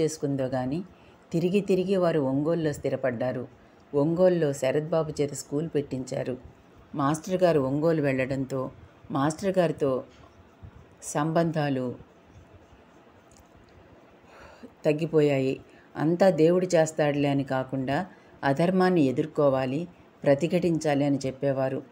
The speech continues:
"మనకెందుకు సార్ లేనిపోనిది?" అని అంటే ఊరుకునేవారు కాదు. ఇంకా కొన్ని నెలల్లో సమాధి అవుతారనగా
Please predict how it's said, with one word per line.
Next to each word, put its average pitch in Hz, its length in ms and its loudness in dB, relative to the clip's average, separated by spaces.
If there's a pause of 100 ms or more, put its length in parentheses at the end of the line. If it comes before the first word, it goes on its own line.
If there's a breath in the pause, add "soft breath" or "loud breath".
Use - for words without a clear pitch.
(380 loud breath)
"మనకెందుకు 165 560 2
సార్ 165 280 2
లేనిపోనిది?" 143 800 2 (100)
అని 143 180 -4
అంటే 135 240 -2
ఊరుకునేవారు 135 720 -2
కాదు. 120 340 -8 (520 loud breath)
ఇంకా 170 300 2
కొన్ని 156 280 2
నెలల్లో 156 480 4
సమాధి 156 480 0
అవుతారనగా 131 840 0